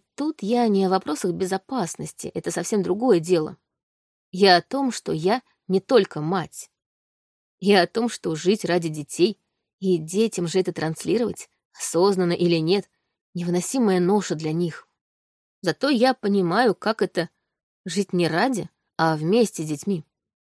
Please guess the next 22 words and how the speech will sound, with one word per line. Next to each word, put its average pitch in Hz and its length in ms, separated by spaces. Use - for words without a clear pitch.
И 202 100
глубоко 202 460
верю, 226 280
что 226 240
нет 185 340
лучшего 185 360
вклада 190 380
в 156 40
счастье, 190 460
чем 180 200
счастливые 190 480
родители. 160 560
Вот 180 320
и 294 160
вношу 185 420
свой. 175 380
Я 247 180
знаю, 320 220
что 240 420
я 220 160
ленивая 202 520
мать, 180 380